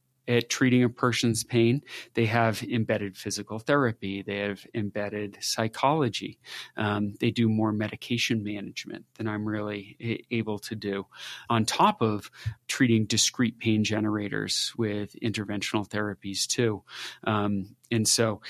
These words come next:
if we can't find something reasonably quickly that is gonna, gonna help keep people out of pain for an, you know, an intermediate or, or longer term, even though, uh, you know, the,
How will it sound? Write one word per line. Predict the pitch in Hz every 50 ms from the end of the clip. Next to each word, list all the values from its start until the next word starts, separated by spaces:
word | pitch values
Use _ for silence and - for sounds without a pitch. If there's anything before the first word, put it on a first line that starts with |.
| - - - -
if | 123 117 - -
we | 135 131
can't | - - - 139 123 117 -
find | - - - 123 127 131 131 127
something | 117 - - 120 117 113 113 - 113 110 110 110 110 110 104
reasonably | 110 120 156 196 202 - 214 196 170 - 156 143 143
quickly | - - - - 175 180 180 - - 120 113 107 107 104 107 110 -
that | - 120 117 113
is | 113 113 113 -
gonna, | - 123 120 117 117 113 113 113 113 - _ _
gonna | - 123 113 107
help | 104 123 123 120 - _ -
keep | - - 127 120
people | - - 110 - 120 117
out | 113 110
of | 110 -
pain | - 117 113 113 113 113 117 - - - - - - _
for | - - 110 107 107 107 107 104 - -
an, | 113 104 104 104 98 - -
you | - 113 107
know, | 104 101
an | 101 104
intermediate | - 123 120 - - 117 113 113 113 110 110 110 107 107 107
or, | 110 107 107 104 - -
or | - 113
longer | 110 117 117 117 113 110 - 98 98 -
term, | - - - 175 170 127 107 98 104 120 117 - - - - - - -
even | - 131 113 123 120 117
though, | 113 110 110 110 107 110 - - _ _ -
uh, | 113 107 101 104 - -
you | 113 113 107
know, | 107 107 104
the, | 107 107